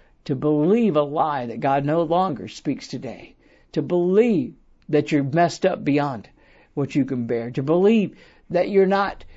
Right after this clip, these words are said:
who you are. And there's all kinds of stuff going on. We need to repent of unbelief right now. Lord, we ask that you would shake this off of us in Jesus' name. Now, I pray that you would release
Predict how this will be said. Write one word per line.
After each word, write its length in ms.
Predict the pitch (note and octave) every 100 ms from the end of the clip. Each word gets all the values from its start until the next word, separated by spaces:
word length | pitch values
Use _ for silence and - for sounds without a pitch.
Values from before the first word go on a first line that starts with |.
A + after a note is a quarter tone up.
| -
who 180 | - G#3+
you 300 | F3 D#3+ F3+
are. 320 | - E3+ C#3
And 200 | - G3+
there's 120 | C#4 B3+
all 120 | A#3
kinds 320 | A#3 B3 G3
of 80 | C#3
stuff 340 | - C#3 D3
going 320 | - C3 B2
on. 140 | B2 C3
We 140 | D#3+
need 140 | A3+ B3+
to 40 |
repent 580 | B3+ A#3+ - G#3+ D#3 -
of 120 | C#3+
unbelief 500 | F3 G#3 F#3+ D3+ C3
right 240 | F3+ A3+
now. 400 | G3 D#3 G#2+ B2+ - - - _
Lord, 240 | - G3 D#3+
we 160 | A3
ask 300 | G#3 G#3 D#3
that 180 | D#3+ C3+
you 140 | - E3+
would 140 | C3+ - - - _ _ _ _ _ _ _ -
shake 500 | - - - B3 B3+
this 220 | - F#3 G#3
off 260 | D#3+ F3
of 140 | C#3+ -
us 320 | - - - - - _ _ -
in 180 | - D#3
Jesus' 520 | C3+ - G#3 D#3+ C3+
name. 200 | D#3 D#3
Now, 320 | G3+ A#3+ F3+ - _ _
I 140 | -
pray 320 | E3 - - E3
that 180 | D3
you 100 | F#3
would 180 | E3 D#3 - _ -
release 880 | E3 F3+ B3 C#4 F3+ - - -